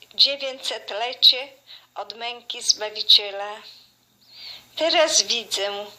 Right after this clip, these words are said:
że złączone jest dzieło odkupienia z dziełem miłosierdzia, którego żąda Pan. W pewnym dniu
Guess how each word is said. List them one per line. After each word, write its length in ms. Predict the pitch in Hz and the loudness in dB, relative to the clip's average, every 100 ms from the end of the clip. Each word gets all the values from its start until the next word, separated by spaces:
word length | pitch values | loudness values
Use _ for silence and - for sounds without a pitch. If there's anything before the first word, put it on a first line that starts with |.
| _ - - - - | _ -20 -20 -4 4
że 220 | 233 233 | 4 4
złączone 760 | 233 247 240 330 349 349 339 | 0 0 4 4 2 -2 -4
jest 520 | 302 226 220 - - - | -4 -6 -6 -8 -4 0
dzieło 640 | 277 330 277 277 302 - _ - - | 0 0 -4 -4 -4 -10 _ -20 -14
odkupienia 1080 | 220 226 - 220 - 247 262 254 254 262 - | -12 -10 -12 -14 -8 -6 -6 -4 -6 -6 -10
z 200 | - - | 2 4
dziełem 460 | - 220 220 226 220 | 4 2 -2 -10 -8
miłosierdzia, 920 | 214 208 208 233 233 - - 208 226 - _ _ _ _ _ _ - | -8 2 4 4 2 -2 0 0 -2 -14 _ _ _ _ _ _ -20
którego 540 | - 220 220 214 220 | -14 -10 -8 -4 4
żąda 520 | 208 202 208 208 214 | 4 4 -4 -4 -6
Pan. 460 | 214 202 196 202 214 - - _ _ _ _ _ _ - - - - - - - - _ - | -2 -2 -2 -6 -14 -18 -20 _ _ _ _ _ _ -20 -20 -20 -20 -20 -18 -18 -20 _ -14
W 80 | - | -4
pewnym 640 | - 339 339 320 311 277 | 0 0 0 -6 -8 -4
dniu 380 | - - 214 226 | -2 -2 -4 -8